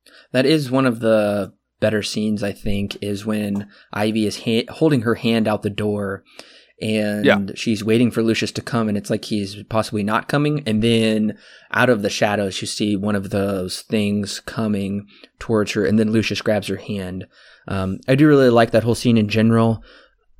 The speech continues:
Speaker 1: The
Speaker 2: Mm-hmm.
Speaker 1: slow-mo part of it with the music, I'm not, it doesn't
Speaker 2: Yeah.
Speaker 1: completely work for me. Uh, that, that could have been fixed in editing, I think. I understand it's going for emotion and not excitement, I would say.
Speaker 2: Right.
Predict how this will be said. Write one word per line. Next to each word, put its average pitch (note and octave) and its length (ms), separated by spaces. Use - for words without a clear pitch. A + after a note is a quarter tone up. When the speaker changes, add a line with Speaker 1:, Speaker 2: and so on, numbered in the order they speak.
Speaker 1:
The D#3+ 520
Speaker 2:
Mm-hmm. - 20
Speaker 1:
slow-mo G3 840
part F#3 340
of F3 140
it F3+ 260
with D3 180
the C#3+ 80
music, D3 360
I'm C3+ 240
not, C#3+ 220
it E4+ 220
doesn't G3+ 220
Speaker 2:
Yeah. - 60
Speaker 1:
completely C#3+ 640
work C3 240
for B2+ 160
me. B2 280
Uh, A2 200
that, A2 420
that A2 140
could A2 120
have G#2 120
been G2+ 340
fixed - 280
in F#2+ 120
editing, G2+ 500
I G2+ 80
think. G#2 380
I B2+ 140
understand A#2+ 920
it's - 200
going A#2+ 380
for A2+ 260
emotion A#2 600
and G#2 140
not G#2 180
excitement, - 600
I F2+ 140
would D#2+ 160
say. - 260
Speaker 2:
Right. A2+ 220